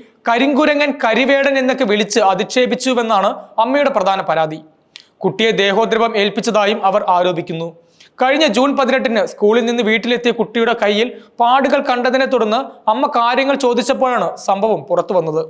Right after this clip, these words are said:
ഗ്രേസിക്കുട്ടി ടീച്ചർ തന്നെ അടിക്കുകയും കവിളിൽ കുത്തുകയും കയ്യിൽ പിച്ചുകയും ചെയ്തതായി മകൻ പറഞ്ഞു. "കറുത്ത കരിങ്കുരങ്ങിനെ പോലെയാണ് ഇരിക്കുന്നത്, നീയൊക്കെ പുലയന്മാരല്ലേ, നീയൊക്കെ പഠിച്ചിട്ടൊരു കാര്യവുമില്ല" എന്ന് ടീച്ചർ പറഞ്ഞതായി കുട്ടി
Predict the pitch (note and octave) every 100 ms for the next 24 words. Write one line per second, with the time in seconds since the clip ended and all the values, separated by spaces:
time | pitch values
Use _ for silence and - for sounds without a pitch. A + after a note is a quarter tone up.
0 | - _ _ - E3+ F#3+ G3 G#3 G3+ F#3
1 | F#3+ A3 G3+ G3+ G#3 A#3 G3+ G3+ B3+ A3
2 | A3 B3+ - - - A3+ A#3 C#4+ C#4 B3
3 | - C#4 C4 A3 D#3+ - G3+ A3+ C4+ C4+
4 | B3+ - C4+ C#4 C4+ B3+ G#3+ G#3 F3 D3+
5 | F3 F3+ D#3 D#3+ D#3+ E3 - _ _ -
6 | C4 C#4 D#4 E4+ C4+ B3 C#4 D4+ D4 D#4
7 | D#4 D4 D4 C4 A3 A#3 G#3 D#3+ C#3 F3
8 | F#3+ A3 A#3 B3 A3 G#3+ B3 C4 B3+ A3+
9 | F#3+ C#3+ - - _ - B3 D#4 D#4 B3+
10 | A#3+ C4 B3 C4+ - G#3+ A3+ C4+ B3 A#3+
11 | G#3+ G#3 C4 C4+ B3+ B3 G#3 F3+ F3+ F#3+
12 | G3 F3 F3 -